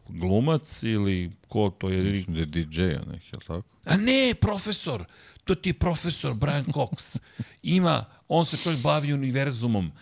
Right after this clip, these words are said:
Speaker 1: Ako na njega mislite, sad, sad mi je sinulo, jel dolazi u Beograd? Čekaj, sad moram da googlam.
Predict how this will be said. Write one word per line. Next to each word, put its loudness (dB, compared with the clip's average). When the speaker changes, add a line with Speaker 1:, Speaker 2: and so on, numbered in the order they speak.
Speaker 1:
Ako 0
na 0
njega 0
mislite, -2
sad, -2
sad 0
mi -2
je -2
sinulo, 2
jel 2
dolazi 2
u 0
Beograd? 2
Čekaj, -2
sad -4
moram 2
da 0
googlam. 2